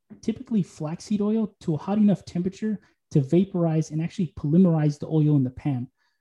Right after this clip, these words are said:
The result is, like, a plastic-like coating to the surface of the pan. This is also why they tell you not to,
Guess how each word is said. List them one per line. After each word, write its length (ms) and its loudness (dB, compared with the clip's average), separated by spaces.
The 80 2
result 380 2
is, 140 -2
like, 140 -4
a 60 -10
plastic-like 840 -8
coating 340 2
to 140 -6
the 80 -6
surface 500 -6
of 60 -8
the 80 -12
pan. 340 -10
This 160 2
is 80 0
also 280 2
why 180 2
they 100 0
tell 180 -2
you 140 0
not 260 -2
to, 380 -2